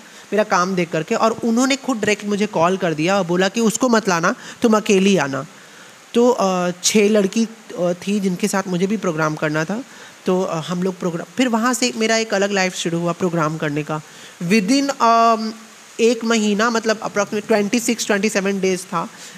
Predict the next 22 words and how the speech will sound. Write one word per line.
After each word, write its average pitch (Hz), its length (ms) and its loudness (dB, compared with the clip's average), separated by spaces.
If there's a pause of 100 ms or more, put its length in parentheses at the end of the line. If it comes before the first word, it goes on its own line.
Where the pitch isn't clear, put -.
मैंने 196 380 2
वन 190 380 0
के, 190 260 2
मतलब 180 340 -2
एक 185 200 2
लाख 170 600 -2 (500)
से 208 180 2
एवं 185 220 2
मैंने 185 240 0
पैसा 170 300 -2
कमा 160 300 -2
लिया 175 280 0
और 190 180 -2
मैंने 208 480 0 (260)
वो 196 120 4
पैसा 202 480 0
जिनका 208 360 -2
था 214 160 -4
उनको 208 220 0
दे 180 220 2
भी 180 140 -2
दिया। 143 300 -6